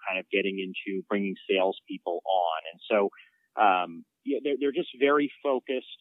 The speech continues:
They're, they're very specific. They're, they're very, um, very specific content towards one specific goal. And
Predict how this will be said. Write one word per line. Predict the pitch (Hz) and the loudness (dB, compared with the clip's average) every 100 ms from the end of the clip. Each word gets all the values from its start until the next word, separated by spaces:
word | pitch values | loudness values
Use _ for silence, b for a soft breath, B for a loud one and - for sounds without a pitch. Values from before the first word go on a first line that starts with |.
| - | -6
They're, | 110 101 101 | -4 -4 -4
they're | 110 | -4
very | 101 110 120 - | 0 0 0 -2
specific. | - 120 - 110 117 107 104 | -6 -6 -2 -2 0 -2 0
They're, | 101 98 - | 0 0 -2
they're | 104 92 | -4 0
very, | 104 110 113 113 104 | 0 2 2 0 -2
um, | 98 92 90 90 | -4 -4 -6 -2
very | 117 131 | 2 2
specific | - - 120 104 - | -2 -12 -8 -8 -4
content | - 110 - 107 98 - | -2 -2 -2 -6 -6 -6
towards | 110 101 - | -2 -2 -2
one | 101 101 104 | 0 0 -2
specific | - 98 - 92 92 - | -8 -10 -6 -6 -6 -4
goal. | 95 90 90 | 0 2 2
And | 87 | 0